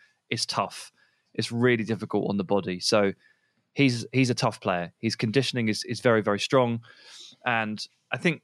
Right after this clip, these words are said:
what I see from Danilo is, physically speaking, I would have expected a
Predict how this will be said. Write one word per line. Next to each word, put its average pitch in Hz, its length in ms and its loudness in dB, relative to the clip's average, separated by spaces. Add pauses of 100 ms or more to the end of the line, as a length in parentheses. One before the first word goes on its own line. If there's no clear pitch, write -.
(120)
what 143 160 4
I 135 80 2
see 175 220 2
from 147 140 -2
Danilo 120 480 2
is, 104 300 -2 (640)
physically 175 460 2
speaking, 117 360 0
I 117 60 4
would 113 100 2
have 110 100 -2
expected 120 440 -2
a 104 80 0